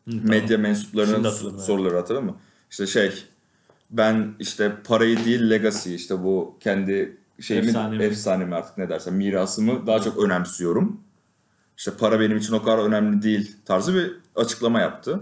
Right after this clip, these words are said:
Speaker 2: Zaten geçen hafta LeBron'un o tampering hikayesi vardı işte. LeBron'a maç sonunda "Anthony Davis'i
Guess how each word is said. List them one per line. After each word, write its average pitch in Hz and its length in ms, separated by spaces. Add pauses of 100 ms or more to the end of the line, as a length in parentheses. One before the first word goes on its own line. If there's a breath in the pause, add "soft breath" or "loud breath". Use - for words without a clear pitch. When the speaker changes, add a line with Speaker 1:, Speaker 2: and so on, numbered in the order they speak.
Speaker 2:
Zaten 113 500
geçen 107 280
hafta 113 500 (320)
LeBron'un 110 380
o 104 300 (140)
tampering 110 480
hikayesi 104 480
vardı 87 240
işte. 90 300 (380 loud breath)
LeBron'a 101 340
maç 104 220
sonunda 101 320
"Anthony 101 360
Davis'i 98 600